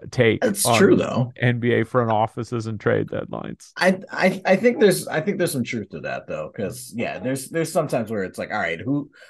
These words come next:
Speaker 2: who leaked this story? Like, you, you're just trying to, you're just trying to get some interest here for your squad. Um,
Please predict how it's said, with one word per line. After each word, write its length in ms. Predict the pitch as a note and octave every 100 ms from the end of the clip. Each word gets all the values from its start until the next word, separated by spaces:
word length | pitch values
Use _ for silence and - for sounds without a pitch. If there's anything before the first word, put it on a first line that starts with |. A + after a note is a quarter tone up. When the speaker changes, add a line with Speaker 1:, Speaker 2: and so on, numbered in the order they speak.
| _ _
Speaker 2:
who 160 | A3+
leaked 280 | G3 B2+ -
this 220 | G#2+ F#2
story? 400 | - F#2+ E2+ E2+
Like, 240 | E2+ E2+ D2+ -
you, 340 | A#2 B2+ A#2+ -
you're 420 | - F2+ B2+ C3 B2+
just 320 | A2 G2+ -
trying 220 | G#2+ F2
to, 340 | D#2+ D#2+ D#2+ E2 _ _ _ _ _ _ -
you're 160 | G2+ E2+
just 120 | -
trying 140 | D#2+
to 80 | D#2
get 160 | D2+ -
some 160 | D2
interest 340 | D2 - C2+ -
here 220 | C#2+ C2+
for 100 | D2+
your 140 | C2+
squad. 540 | - - C#2+ D2 D2+ - - - - -
Um, 560 | - - - - -